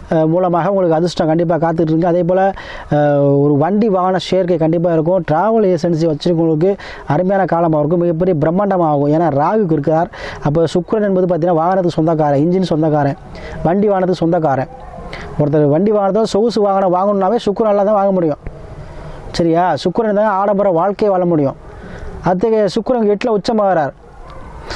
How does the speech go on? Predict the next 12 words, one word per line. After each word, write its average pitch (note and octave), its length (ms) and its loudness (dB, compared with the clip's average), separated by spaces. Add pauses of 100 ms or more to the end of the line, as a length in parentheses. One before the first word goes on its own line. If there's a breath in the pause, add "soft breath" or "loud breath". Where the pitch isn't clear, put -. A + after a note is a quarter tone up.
(120)
அப்போ F#3 180 0
எதிர்பாராத A#3 680 2
ஒரு G#3+ 140 0
தனவரவு, F3+ 480 2
எதிர்பாராத A3+ 560 2
ஒரு A3 160 2
அதிர்ஷ்டம், F3 340 0
எதிர்பாராத A3 580 2
ஒரு G#3 140 2
கார் F#3+ 240 0
வண்டி F#3 200 2
வாங்குறது, D#3+ 420 2